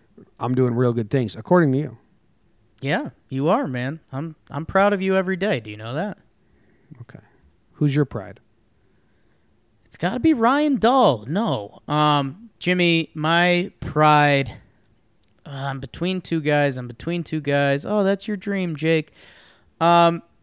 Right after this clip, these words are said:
Speaker 2: how about Luke Voit? I'll, I'll give it to Luke.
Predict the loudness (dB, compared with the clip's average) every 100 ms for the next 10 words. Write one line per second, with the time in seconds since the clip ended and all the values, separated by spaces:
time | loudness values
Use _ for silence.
0 | _ 0 2 4 2 0 2 2 2 -6
1 | -20 -20 -6 -4 -2 0 2 0 -2 -4
2 | -4 -4 -8